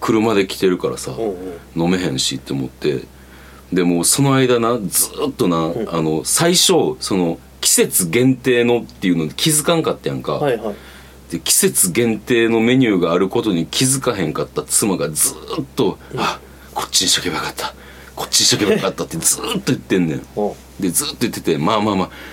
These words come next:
Speaker 1: めっちゃ混んでんねんか、店。
Speaker 2: うん。
Speaker 1: 混んでるし、忙しそうで、
Speaker 2: うん。
Speaker 1: 「今からその注文やめて、こっちにできますか？」は、
Speaker 2: うん。
Speaker 1: ちょっときついと。
Speaker 2: はあ。
Speaker 1: 「もう俺らもやってるやん」と。
Speaker 2: うんうん。
Speaker 1: 「また一週間後来よう」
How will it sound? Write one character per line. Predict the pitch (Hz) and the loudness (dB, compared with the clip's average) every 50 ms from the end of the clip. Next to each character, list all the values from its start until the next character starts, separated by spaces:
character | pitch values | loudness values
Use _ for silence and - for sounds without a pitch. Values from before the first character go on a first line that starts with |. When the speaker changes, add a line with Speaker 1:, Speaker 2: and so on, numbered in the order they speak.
| - - - - | -18 -16 -6 -2
Speaker 1:
め | 90 101 135 | 2 2 2
っ | 151 147 | 2 0
ち | - - - | 0 -2 -2
ゃ | - | 0
混 | - - 98 | 0 0 2
ん | 92 | 2
で | 92 92 | 2 2
ん | |
ね | 87 80 | 2 0
ん | |
か、 | 82 82 | 0 0
店。 | 85 80 - - | 0 0 0 0
Speaker 2:
う | 110 107 | -2 -2
ん。 | - | 0
Speaker 1:
混 | - 127 123 120 | 0 2 4 4
ん | |
で | 127 131 | 4 4
る | 127 131 | 4 4
し、 | 131 - - | 2 2 2
忙 | 98 95 - 131 123 120 123 120 | 2 2 4 4 4 2 2 2
し | - | 2
そ | - - 123 101 85 | 2 4 4 2 4
う | |
で、 | 80 82 78 73 | 2 2 2 0
Speaker 2:
う | 120 120 107 | 0 -2 -4
ん。 | 95 90 - - - - - - - - - | -6 -8 -12 -18 -20 -20 -20 -20 -14 -2 2
Speaker 1:
「今 | 127 135 151 147 143 | 2 4 4 2 2
か | - 180 185 | 2 2 4
ら | 160 127 110 | 4 2 0
そ | - - - 151 | 0 0 2 2
の | 151 151 | 2 2
注 | 139 - - 151 160 151 | 2 2 4 4 4 4
文 | 156 151 147 147 143 | 4 4 4 4 4
や | 147 151 | 4 4
め | 156 139 110 | 4 2 0
て、 | - - 107 101 98 90 78 73 - - - - - - | 2 2 4 4 4 4 4 2 -2 -4 -14 -20 -12 -6
こ | - 131 | -2 -2
っ | 127 - | -2 -2
ち | - - - 160 | 0 0 2 2
に | 151 110 | 2 2
で | 92 104 104 | 2 0 0
き | - 110 | 2 2
ま | 110 117 | 2 2
す | - - | 2 0
か？」 | - 135 131 127 113 - | 0 2 2 2 2 2
は、 | 92 98 101 98 87 82 73 - - | 2 4 4 4 4 2 0 0 -2
Speaker 2:
う | |
ん。 | 113 104 95 - - - - - | -4 -6 -6 -8 -14 -18 -16 -6
Speaker 1:
ち | - - - | -2 0 0
ょ | 202 | 0
っ | 214 - - - | 0 -2 -4 -4
と | - | -4
き | - - - - | -2 -2 -2 0
つ | - - 196 156 | 2 2 2 2
い | 104 - | 2 2
と。 | - - - - - - - - | -2 -6 -6 -6 -18 -18 -8 -4
Speaker 2:
は | 113 107 98 87 - | -2 -2 -2 -2 -6
あ。 | - - - - - | -14 -20 -20 -14 -4
Speaker 1:
「も | 104 98 92 92 | -2 0 2 2
う | 95 92 - | 0 0 0
俺 | - 131 170 208 | 2 4 4 4
ら | 208 190 151 | 4 2 2
も | 104 90 | 2 2
や | 85 123 | 2 2
っ | 135 135 | 0 -4
て | - - - 185 | -4 0 2 4
る | 185 185 | 4 4
や | 165 - - | 4 2 0
ん」 | 143 139 | -4 -6
と。 | - 143 127 - - - - | -8 -8 -10 -10 -12 -6 -2
Speaker 2:
う | |
ん | 117 107 | -2 -2
う | 95 101 107 131 113 80 | -2 0 0 0 0 0
ん。 | 71 90 | 0 0
Speaker 1:
「ま | 113 185 - | 2 0 0
た | - - 113 | 0 -2 -2
一 | 95 98 110 | 0 2 2
週 | - - - - 185 185 | 2 4 4 4 4 4
間 | 185 196 190 190 | 4 2 2 4
後 | 180 170 | 2 0
来 | - - - 160 147 | 0 0 2 4 6
よ | 147 160 170 | 6 6 4
う」 | 175 | 2